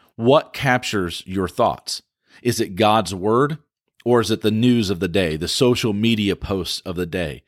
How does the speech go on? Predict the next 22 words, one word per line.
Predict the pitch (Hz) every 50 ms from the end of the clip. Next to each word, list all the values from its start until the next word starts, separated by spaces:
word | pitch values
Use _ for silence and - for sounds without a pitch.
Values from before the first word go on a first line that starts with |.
| _ _ _ _ -
Do | 120
you | 120 123 117
listen | 107 101 117 123 - - 147 139
to | - 139 120
God's | 107 113 107 110 107 87 90
word | 98 95 107 107 120 139 139 - -
or | 107 110 110 110 107 101
simply | - - - 147 135 135 139 127
just | 113 107 104 90
read | 101 101 117 123 113 -
through | - - 107 107 95 80
it, | 71 - _ _ _ _
perusing | - - 131 127 135 147 156 165 147 107 107 95 85 82 87 _ _ _
the | - 104
Bible? | 101 104 98 92 78 69 73 - _ _ _ _ _ _ _ _ _ _ -
Number | 143 160 170 170
three, | 170 - 175 175 143 95 80 - _ _ _ _ _ _ _ _ _
David | - 143 160 156 151
had | 131 135 131
a | 117 107
struggling | - - - - - 139 143 143 123 120 104 90
heart. | 78 80 78 67 -